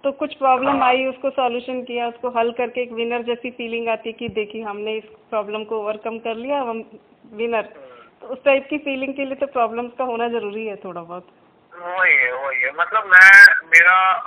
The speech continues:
Speaker 2: वही है कि अगर, अगर कोई सॉल्यूशन की बात करूँ तो लोगों को बस नजरिया बदलने की चीज है। मतलब मैं एक छोटी सी चीज मानता हूँ कि, आ, अगर मेरे साथ कोई प्रॉब्लम होती है तो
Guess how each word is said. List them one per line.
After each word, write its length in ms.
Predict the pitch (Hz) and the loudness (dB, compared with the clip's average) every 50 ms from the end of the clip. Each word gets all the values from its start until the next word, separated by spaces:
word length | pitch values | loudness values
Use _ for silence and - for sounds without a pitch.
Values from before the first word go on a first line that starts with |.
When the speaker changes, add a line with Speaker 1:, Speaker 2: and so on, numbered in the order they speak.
| 151 147 | -8 -6
Speaker 2:
वही 200 | 151 165 180 180 | -2 0 2 4
है 140 | 165 151 147 | 4 4 4
कि 220 | - - 156 151 | 2 -2 -8 -6
अगर, 320 | 151 147 143 156 165 165 165 | -4 -4 -2 0 0 0 -2
अगर 140 | 156 170 175 | -2 -4 -6
कोई 240 | 170 _ - 180 | -6 _ -10 -4
सॉल्यूशन 420 | 175 180 170 165 170 170 - 180 180 | 0 0 0 0 0 0 0 -2 -2
की 140 | 175 175 170 | -2 -2 -2
बात 260 | 165 160 160 160 - - | 0 0 -2 -2 -4 -8
करूँ 180 | 165 175 180 | -10 -10 -10
तो 160 | 175 - 190 | -10 -6 -4
लोगों 280 | 185 175 180 175 180 196 | -4 -4 -4 -6 -10 -12
को 140 | 190 - 196 | -12 -12 -10
बस 440 | 190 202 196 - - - 180 180 - | -8 -8 -8 -8 -8 -12 -12 -10 -6
नजरिया 440 | 165 165 160 165 170 165 165 180 180 | -4 -4 -4 -4 -4 -4 -2 -2 -2
बदलने 360 | 175 170 170 160 160 160 160 | -2 -2 -4 -4 -2 0 0
की 140 | 160 160 160 | 0 0 -2
चीज 260 | - - - 131 127 | -4 -4 -4 -4 -4
है। 60 | 127 131 139 | -6 -8 -8
मतलब 220 | 147 143 165 165 151 | -6 -4 -6 -4 0
मैं 80 | 156 156 | 2 4
एक 140 | 160 160 - - | 4 4 2 0
छोटी 200 | - 165 160 170 | -6 -10 -10 -10
सी 100 | 165 165 | -12 -8
चीज 180 | 160 - - 165 - | -4 -2 -2 -2 0
मानता 360 | 147 143 131 127 - - 147 | -2 -2 -2 -2 -2 -6 -8
हूँ 120 | 160 180 | -8 -8
कि, 180 | 180 - 202 202 240 247 - _ _ _ _ _ _ _ _ _ _ - | -8 -8 -8 -8 -8 -8 -10 _ _ _ _ _ _ _ _ _ _ -8
आ, 60 | 123 123 127 127 123 120 123 113 - 135 | -6 -4 -2 -2 -2 -2 -2 -2 -2 -4
अगर 180 | 147 160 175 | -4 -4 -4
मेरे 160 | 170 175 175 | -4 -2 -2
साथ 140 | 170 175 175 | -2 -2 -4
कोई 120 | 175 180 180 | -6 -8 -10
प्रॉब्लम 360 | - 170 156 143 143 156 156 151 | -8 -8 -8 -8 -8 -10 -12 -12
होती 200 | 147 - - - | -12 -10 -8 -6
है 60 | 160 160 | -6 -6
तो 140 | - - | -6 -8